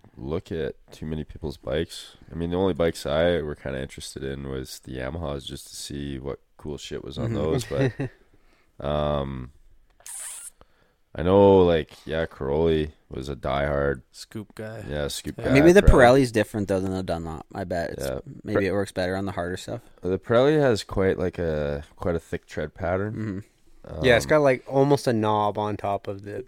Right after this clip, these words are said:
Speaker 3: the, like, the paddle, right?
Speaker 1: Yeah.
Speaker 3: Yeah.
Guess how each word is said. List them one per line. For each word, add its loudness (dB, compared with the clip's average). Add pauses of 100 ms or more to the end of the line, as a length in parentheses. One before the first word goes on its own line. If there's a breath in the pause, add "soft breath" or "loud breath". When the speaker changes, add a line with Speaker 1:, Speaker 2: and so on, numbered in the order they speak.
Speaker 3:
the, -8
like, -10
the -10
paddle, -4
right? -4 (180)
Speaker 1:
Yeah. -6 (300)
Speaker 3:
Yeah. -10